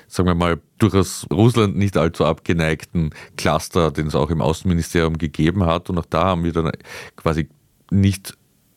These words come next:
letztgültig erfahren, waren die, sind diese Meetings alle abgelehnt worden, gab's Treffen mit diesen Firmen, die mit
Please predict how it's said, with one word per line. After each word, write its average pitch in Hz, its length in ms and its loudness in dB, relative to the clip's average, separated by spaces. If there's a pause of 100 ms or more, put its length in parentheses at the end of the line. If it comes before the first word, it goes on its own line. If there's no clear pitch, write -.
(220)
letztgültig 92 1000 -2
erfahren, 80 760 -2
waren 76 320 0
die, 85 80 -4
sind - 380 -6
diese 82 120 0
Meetings 82 420 0
alle 87 380 0
abgelehnt 87 560 0
worden, 82 360 0
gab's - 280 -4
Treffen 92 460 -2
mit 92 180 0
diesen 87 240 0
Firmen, 92 480 0
die 87 180 4
mit 82 380 -4